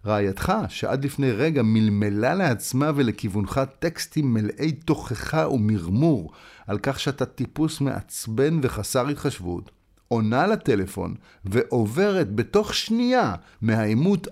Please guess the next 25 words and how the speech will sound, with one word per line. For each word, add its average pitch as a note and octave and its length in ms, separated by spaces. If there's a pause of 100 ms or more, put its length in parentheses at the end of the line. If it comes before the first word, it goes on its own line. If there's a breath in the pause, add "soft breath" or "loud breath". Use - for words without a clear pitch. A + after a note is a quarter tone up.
עמוס D#3 480
העלבונות G#2+ 600
איתך D3 280 (460 loud breath)
לשיחה A#2 920
נינוחה C#3+ 920 (360 loud breath)
בטון G#3+ 440
רגוע, A2+ 680
חמוד, C3+ 920
מכיל D3 840
ומלא G#2+ 500 (140)
אהבה A#2+ 640 (300 loud breath)
וגדלות G#2+ 600
רוח G2+ 540
עם A#2 160
חברה, F2+ 580 (500 loud breath)
כשהיא D3+ 240
אפילו G#3 340
מזכירה G#3 600
אותך C4 240
מדי F3+ 380 (100)
פעם A3 280
בשיחה, E3 640 (100)
כאילו G#3+ 420
שלפני F#3 460
דקה A#2 500